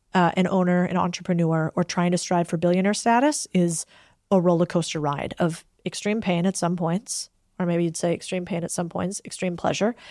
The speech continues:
And you, you kind of go like this, right? You have to be able to wade through that. And so I find that most of them are the opposite of what I thought they'd be. I thought they'd just be like Scrooge McDuck, like, swimming around in their riches. They'd be kinda shallow.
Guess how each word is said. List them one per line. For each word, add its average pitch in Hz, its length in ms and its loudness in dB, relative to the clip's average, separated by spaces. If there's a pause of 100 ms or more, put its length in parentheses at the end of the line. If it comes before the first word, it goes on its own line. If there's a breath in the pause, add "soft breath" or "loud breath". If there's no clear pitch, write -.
And 214 100 0
you, 214 120 2
you 233 140 -2
kind 247 200 -2
of 202 80 -2
go 196 100 6
like 170 200 2
this, - 340 -6
right? 175 160 2
You 202 80 0
have 196 160 0
to 208 60 2
be 185 100 4
able 175 140 4
to 170 80 0
wade 156 280 2
through 156 240 -4
that. - 300 -6 (360 loud breath)
And 196 120 -6
so 202 200 2
I 277 160 -2
find 285 280 -2
that 190 120 0
most 185 300 2
of 240 80 4
them 294 320 2 (580 loud breath)
are 208 100 4
the 202 180 0
opposite 277 420 2
of 196 80 0
what 196 160 4
I 185 60 4
thought 190 300 -2
they'd - 200 -2
be. - 200 -4
I 233 60 -2
thought - 220 -4
they'd 277 160 2
just 247 200 -2
be 220 100 4
like 185 220 4
Scrooge - 480 0
McDuck, 196 540 0
like, 185 220 2
swimming 220 320 2
around 202 240 4
in 196 60 0
their 185 140 4
riches. 190 400 4
They'd 190 120 0
be 190 60 -2
kinda 220 220 -4
shallow. 208 600 6